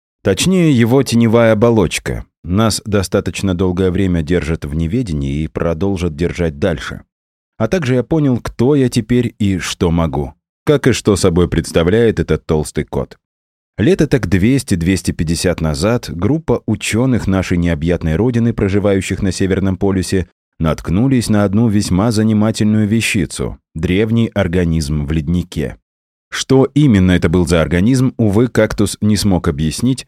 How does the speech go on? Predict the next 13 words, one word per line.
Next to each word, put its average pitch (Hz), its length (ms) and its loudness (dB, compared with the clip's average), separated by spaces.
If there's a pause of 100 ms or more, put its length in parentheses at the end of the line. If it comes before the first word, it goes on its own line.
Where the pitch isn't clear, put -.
(120)
так 160 160 -2
как - 160 -2
и 107 40 0
сам 117 260 0
никогда 85 380 0
этим 85 220 -2
вопросом 82 480 0
дотошно 80 420 -2
не 78 140 -2
интересовался. 76 840 -4 (200)
Но 95 200 0
вот 90 280 -2
примерно 143 680 0